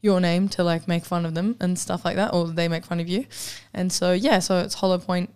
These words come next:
hyphen fifteen, and, um, my Twitch is just Janae Harding. So I have been twitching, um, hopefully in the next week. I've been saying this for a very long time to my followers, so I'm sorry if anyone's watching right now and they're like, "You've been saying this for ages."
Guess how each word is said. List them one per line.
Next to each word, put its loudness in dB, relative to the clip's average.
hyphen -6
fifteen, -6
and, 0
um, 0
my 2
Twitch 0
is 0
just -4
Janae 2
Harding. 2
So 0
I -2
have 4
been 6
twitching, 2
um, 2
hopefully 4
in 4
the 6
next 0
week. 2
I've 4
been 0
saying 0
this 0
for 0
a 0
very 0
long 0
time -2
to -8
my 0
followers, 0
so -4
I'm -4
sorry -4
if -8
anyone's -4
watching -6
right -4
now -2
and -2
they're -2
like, -6
"You've -8
been -16
saying -2
this 0
for -6
ages." 0